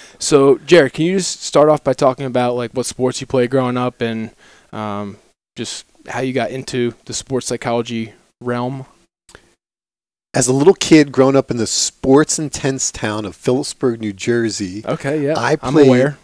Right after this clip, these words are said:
Speaker 2: Yeah.
Speaker 1: It's a cool stadium they have there.
Speaker 2: It's a phenomenal stadium, one of the best in America, really, for high school football.
Speaker 1: Right.
Speaker 2: And their high school wrestling venue, the Pit,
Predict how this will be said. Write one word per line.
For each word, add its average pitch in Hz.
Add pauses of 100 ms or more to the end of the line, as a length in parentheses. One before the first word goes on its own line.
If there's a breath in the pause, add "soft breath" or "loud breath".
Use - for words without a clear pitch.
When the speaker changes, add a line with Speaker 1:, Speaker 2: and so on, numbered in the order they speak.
(140)
Speaker 2:
Yeah. 135
Speaker 1:
It's 160
a -
cool 160
stadium 139
they 123
have 123
there. 123 (100)
Speaker 2:
It's -
a 131
phenomenal 135
stadium, 107
one 123
of 113
the 92
best -
in 123
America, 113
really, 104
for 95
high 113
school 104
football. 98
Speaker 1:
Right. 127
Speaker 2:
And 202
their 139
high 135
school 127
wrestling 123
venue, 104 (380 soft breath)
the 101
Pit, -